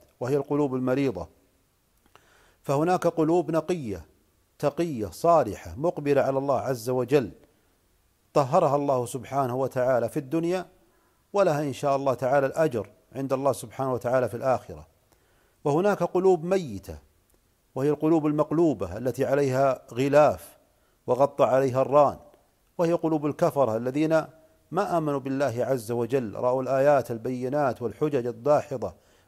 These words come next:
الواضحة، مع ذلك ما آمنوا بالله سبحانه وتعالى.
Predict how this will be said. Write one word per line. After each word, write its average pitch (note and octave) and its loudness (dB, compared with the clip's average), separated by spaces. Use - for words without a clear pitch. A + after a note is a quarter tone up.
الواضحة، B2 4
مع B2 -4
ذلك C#3+ -2
ما D#3 -2
آمنوا C#3+ -4
بالله B2+ -2
سبحانه G#2+ -8
وتعالى. E2+ -8